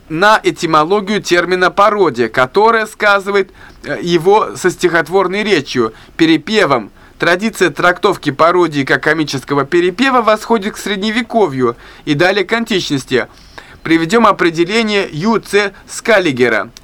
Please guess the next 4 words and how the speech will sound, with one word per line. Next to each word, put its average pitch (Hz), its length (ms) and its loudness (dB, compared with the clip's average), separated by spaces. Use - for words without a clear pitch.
"Est 196 280 0
igitur 220 540 0
parodia 190 640 2
farsodia 196 920 0